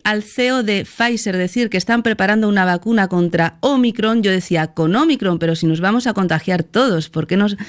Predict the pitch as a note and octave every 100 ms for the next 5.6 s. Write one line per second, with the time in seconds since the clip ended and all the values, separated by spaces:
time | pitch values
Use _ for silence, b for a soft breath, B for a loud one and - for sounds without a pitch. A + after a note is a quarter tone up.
0 | B B - F3+ G3+ G3 F#3+ F3+ F3 F#3
1 | G3+ G3 F3 E3 D#3 - - A3+ G#3 -
2 | E3+ E3 F3 F#3 G#3+ G3+ F#3 F3+ - G#3+
3 | G3+ E3+ - G3+ D3 C3 B B B -
4 | F3+ F#3 F#3+ G3+ G3+ F#3+ E3 - F#3 F3+
5 | F3+ F3 G3 G3+ G3+ G3+